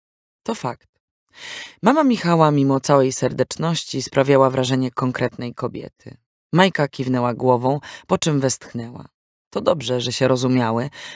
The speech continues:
ale nie zrobiło jej się od tego lżej. Michał z powodu Majki zmienił wiele we własnym życiu i nic dobrego nie otrzymał w zamian. Nie żałowała swojej decyzji, ale było jej przykro. „Przepraszam”, powiedziała Majka.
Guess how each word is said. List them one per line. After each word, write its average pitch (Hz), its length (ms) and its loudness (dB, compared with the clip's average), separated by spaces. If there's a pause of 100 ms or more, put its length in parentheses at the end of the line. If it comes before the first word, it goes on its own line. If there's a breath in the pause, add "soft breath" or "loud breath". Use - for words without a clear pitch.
ale 185 180 6
nie 196 140 4
zrobiło 196 440 2
jej 151 200 4
się 131 120 2
od 127 140 -2
tego 123 240 0
lżej. 117 500 -4 (420)
Michał 240 440 2
z - 80 -2
powodu 147 360 2
Majki 135 420 0
zmienił 127 480 2
wiele 120 300 4
we 120 100 -2
własnym 120 440 0
życiu 120 440 -4
i - 140 0
nic 165 380 4
dobrego 127 400 4
nie 123 160 2
otrzymał 113 440 -2
w 113 60 -10
zamian. 117 420 -6 (800 loud breath)
Nie 233 140 4
żałowała 175 540 4
swojej 123 380 -2
decyzji, 127 760 -4
ale 185 400 2
było 151 300 4
jej 131 220 -2
przykro. - 600 -10 (960)
„Przepraszam”, 143 680 -4 (240)
powiedziała 127 520 2
Majka. 117 520 -8